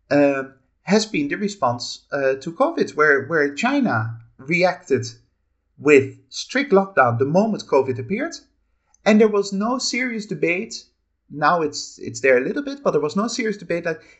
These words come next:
do liberal societies have the same ability to go into lockdown? Because doesn't that undermine the very essence of who they are as a society, right? No,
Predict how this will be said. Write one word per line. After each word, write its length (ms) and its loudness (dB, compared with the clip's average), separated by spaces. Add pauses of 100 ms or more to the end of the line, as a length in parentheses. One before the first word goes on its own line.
(240)
do 160 6
liberal 280 0
societies 540 -4
have 220 -10
the 100 -6
same 800 2 (440)
ability 640 2
to 140 -12
go 220 4
into 220 -8
lockdown? 560 -4
Because 280 -2
doesn't 300 0
that 200 -2
undermine 480 -4
the 80 -12
very 460 2
essence 360 -2
of 200 -4
who 100 -4
they 140 6
are 140 4
as 100 -4
a 40 -8
society, 500 -2
right? 200 -8
No, 220 0